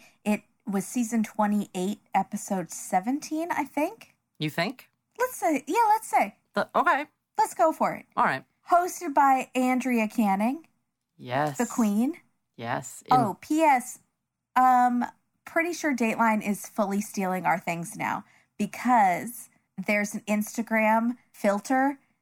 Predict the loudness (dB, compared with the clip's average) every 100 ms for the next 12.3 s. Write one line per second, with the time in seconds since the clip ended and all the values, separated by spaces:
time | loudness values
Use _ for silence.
0 | _ -4 0 0 0 -2 0 0 2 0
1 | 0 0 -2 0 0 0 0 0 0 -4
2 | -8 -4 -2 0 -2 -2 -2 -2 -4 -6
3 | -4 -6 -2 0 0 -2 -4 -4 -2 2
4 | 2 0 -2 _ _ _ _ _ -6 -2
5 | -2 -4 -6 -14 _ _ _ _ -2 2
6 | 2 0 -4 -6 0 0 0 _ _ -2
7 | 2 2 2 0 0 0 0 -2 -2 0
8 | -2 0 -2 -2 -8 -2 0 2 0 -2
9 | -6 _ _ _ _ _ _ _ -20 -16
10 | -16 -18 -20 _ _ _ -2 -2 0 0
11 | 0 2 0 0 0 0 0 -2 2 4
12 | 4 2